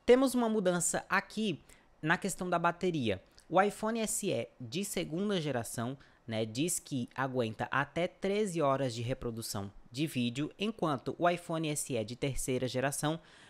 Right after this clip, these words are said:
diz que aguenta até quinze horas de reprodução de vídeo. Eu sei que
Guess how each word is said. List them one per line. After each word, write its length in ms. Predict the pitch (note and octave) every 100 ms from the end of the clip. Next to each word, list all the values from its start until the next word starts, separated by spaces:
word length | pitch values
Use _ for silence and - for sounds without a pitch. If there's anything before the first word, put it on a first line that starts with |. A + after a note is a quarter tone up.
| -
diz 360 | A#2+ C#3+ D#3 -
que 300 | - A#2 -
aguenta 560 | - C#3+ B2+ B2 B2 C#3+
até 340 | C3+ C3+ A#2 A2+ _
quinze 480 | - A3 A#3+ A#3+ F#3+
horas 340 | D3+ C#3 D3+ A#2
de 120 | C3+
reprodução 640 | D#3 D#3+ D3 C#3+ C#3 C3
de 220 | B2+ B2
vídeo. 460 | D#3+ A2+ C3+ G#2 F#2+ - - - -
Eu 140 | C#3+
sei 340 | D#3 - G3 G3
que 280 | - C4 A3+